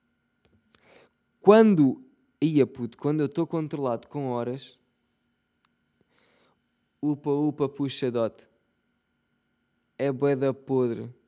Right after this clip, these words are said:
Comecei a, a pensar, "Ya, eu não po-, eu não co-, eu, eu para funcionar como ser humano, eu para ser uma pessoa normal,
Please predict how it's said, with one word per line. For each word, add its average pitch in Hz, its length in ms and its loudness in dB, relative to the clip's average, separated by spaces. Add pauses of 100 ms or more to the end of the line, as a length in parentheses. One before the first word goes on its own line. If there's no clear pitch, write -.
(460)
Comecei 143 340 -2
a, 143 400 -4
a 131 60 -6
pensar, 123 400 -6
"Ya, 107 260 -4
eu 120 80 -6
não 143 100 -8
po-, - 160 -10
eu 147 120 -6
não 160 120 -6
co-, 156 240 -12
eu, 156 400 -4 (800)
eu 165 140 2
para 170 160 0
funcionar 135 760 -4
como 131 320 -6
ser 131 280 -4
humano, 120 560 -6
eu 156 120 0
para 175 160 0
ser 165 200 2
uma 156 200 2
pessoa 165 320 0
normal, 135 520 -2